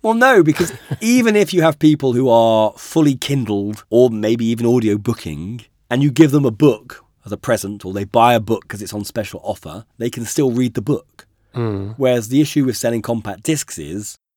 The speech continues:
Speaker 1: we're getting to a point where there are actually quite a lot of people who don't have a C D player.
Speaker 2: Oh,
Speaker 1: They don't even
Speaker 2: yeah.
Speaker 1: have a C D player in their laptop or in their computer. So it's getting to the point where there's an increasing portion of the population who actually cannot play a C D.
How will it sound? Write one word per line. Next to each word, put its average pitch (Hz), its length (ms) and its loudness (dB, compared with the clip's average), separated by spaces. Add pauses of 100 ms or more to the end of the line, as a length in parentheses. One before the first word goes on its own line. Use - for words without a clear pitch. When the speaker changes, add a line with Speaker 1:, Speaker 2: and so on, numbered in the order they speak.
Speaker 1:
we're 117 100 -10
getting 127 160 -4
to 120 80 -4
a 117 60 -4
point 127 280 -2
where 113 160 -2
there 120 80 0
are 143 40 4
actually 127 180 -2
quite 117 160 -2
a 127 60 2
lot 151 80 2
of 127 60 -10
people 95 220 -8
who 110 80 -6
don't 107 240 -2
have 98 160 -6
a 90 60 -8
C 107 200 -4
D 139 200 -2
player. - 280 -18 (140)
Speaker 2:
Oh, 127 80 -2
Speaker 1:
They 131 80 4
don't 160 180 8
even 151 140 10
Speaker 2:
yeah. 143 60 6
Speaker 1:
have 131 100 4
a 127 60 -4
C 123 180 0
D 120 140 2
player 117 220 4
in 117 120 2
their 113 120 0
laptop 120 460 -2
or 95 120 -4
in 101 60 -4
their 104 120 -4
computer. 107 540 -2 (200)
So 113 120 -8
it's 110 60 -8
getting 156 200 0
to - 60 -12
the 131 80 -4
point 123 260 -2
where 123 140 0
there's 113 80 -4
an 120 40 -2
increasing 127 300 -2
portion 165 360 2
of 113 60 -4
the 107 60 -6
population 101 560 -8
who 110 180 -16 (320)
actually 156 460 0
cannot 131 360 -2
play 120 200 -4
a 110 60 -6
C 104 200 -4
D. 101 220 -6